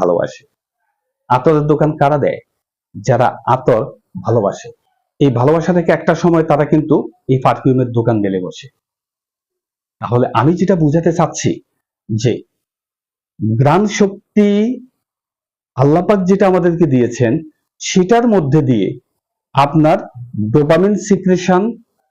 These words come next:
বেড়ে গিয়ে আপনাকে ভালো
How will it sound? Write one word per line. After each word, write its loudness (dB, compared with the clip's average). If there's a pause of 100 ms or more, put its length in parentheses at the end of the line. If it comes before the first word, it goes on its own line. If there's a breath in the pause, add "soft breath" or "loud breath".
(160)
বেড়ে 2
গিয়ে 0 (840)
আপনাকে 2 (420)
ভালো 2